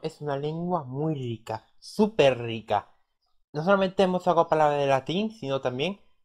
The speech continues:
hemos sacado, por ejemplo, palabras del celta, cerveza, cacho o colmena, del ibérico barranco y del euskera izquierda o chaparro,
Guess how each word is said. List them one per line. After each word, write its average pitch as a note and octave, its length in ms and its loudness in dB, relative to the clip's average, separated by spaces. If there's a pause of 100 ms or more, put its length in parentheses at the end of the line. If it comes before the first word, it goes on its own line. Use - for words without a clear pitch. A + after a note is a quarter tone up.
hemos C3+ 200 -8
sacado, D#3 260 0
por D#3 120 0
ejemplo, D#3+ 260 -2
palabras C3+ 320 4
del G#2 160 -4
celta, D3 580 -6 (140)
cerveza, A2+ 680 -6 (100)
cacho B2 440 0
o A2 80 -8
colmena, A#2 560 -8 (160)
del A#2 140 -2
ibérico C3+ 340 -2
barranco C3+ 560 0
y D3 80 -8
del B2 140 -2
euskera D3 480 -2
izquierda D#3 440 -4
o C3+ 60 -10
chaparro, G2+ 540 -8